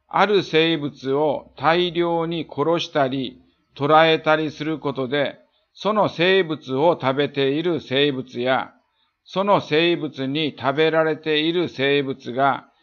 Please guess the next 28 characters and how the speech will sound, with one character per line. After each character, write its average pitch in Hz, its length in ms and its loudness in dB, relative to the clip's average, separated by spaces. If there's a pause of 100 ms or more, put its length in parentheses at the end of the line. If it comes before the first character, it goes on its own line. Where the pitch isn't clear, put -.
(180)
減 143 140 0
っ - 20 -6 (240)
た 160 140 4
り 156 200 0
増 131 140 -6
え 165 160 2
た 156 180 0
り 139 160 -2
す 135 140 -8
る 139 160 -4
こ 135 100 -8
と 139 160 -4
が 160 160 6
あ 143 60 6
り 113 100 -6
ま 98 140 -12
す。 - 200 -20 (760)
問 170 220 2
い 143 40 -2
三 143 360 0
を 143 80 0
や 147 140 4
っ 170 120 -4
て 156 120 -6
く 131 80 -6
だ 123 100 -6
さ 120 160 -6
い。 117 160 -14